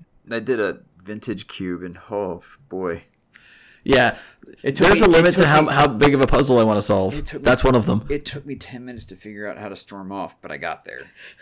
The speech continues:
Speaker 2: <laughs>
Speaker 1: Ten minutes off my clock, but I won.
Speaker 2: Yeah. Yeah, that's why
Speaker 1: It
Speaker 2: people
Speaker 1: was,
Speaker 2: don't like Storm
Speaker 1: it was a
Speaker 2: and
Speaker 1: convoluted
Speaker 2: Cube.
Speaker 1: It was fun, though. Like, the chat was helping me out. It was great.
Speaker 2: Yep.
Speaker 1: But anyway, like,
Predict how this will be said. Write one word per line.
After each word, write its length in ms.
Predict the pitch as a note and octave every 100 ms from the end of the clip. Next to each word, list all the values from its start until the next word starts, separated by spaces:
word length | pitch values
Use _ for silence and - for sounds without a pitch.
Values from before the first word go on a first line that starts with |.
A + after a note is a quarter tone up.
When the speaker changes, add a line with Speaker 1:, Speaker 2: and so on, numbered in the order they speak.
| -
Speaker 2:
<laughs> 520 | - - - - -
Speaker 1:
Ten 480 | A#2 - D3+ D#3 D3 C3
minutes 340 | B2+ A#2 F2
off 160 | E2 -
my 80 | D#2
clock, 340 | - E2 - _ _ _
but 80 | G#2+
I 60 | F#2
won. 380 | F2+ D#2+ C2 -
Speaker 2:
Yeah. 720 | A2 G#2+ G2+ F2 B1 A#1+ - _ _ _ _ -
Yeah, 260 | A#2 G#2+
that's 180 | A2 C#3
why 40 | -
Speaker 1:
It 20 |
Speaker 2:
people 120 | A#3
Speaker 1:
was, 100 | G3
Speaker 2:
don't 120 | F3
like 260 | D#3+ - - - -
Storm 480 | - A#2 F2+ C2
Speaker 1:
it 40 | C#3
was 160 | F3
a 40 | F#3+
Speaker 2:
and 60 |
Speaker 1:
convoluted 520 | - C#3 C#3+ G#2+ G#2 A#2
Speaker 2:
Cube. 340 | F#2 D2+ - -
Speaker 1:
It 160 | G3+
was 200 | A3 G3
fun, 520 | - - - A3+ G#3+ F#3
though. 280 | D3+ A2+
Like, 300 | F#2 G#2+ G#2+
the 80 | A2+
chat 260 | - D3 C#3
was 140 | C#3+
helping 220 | D3 C#3
me 120 | A2 G#2+
out. 300 | C#3 D3+ G2
It 40 |
was 120 | _
great. 480 | _ - - - - - - - _ _ _ -
Speaker 2:
Yep. 340 | A2+ - - - _ _ _
Speaker 1:
But 140 | A#2
anyway, 320 | A#2+ A2 F#2+ A2 _ _ _ _ _ _ -
like, 240 | A#2 G#2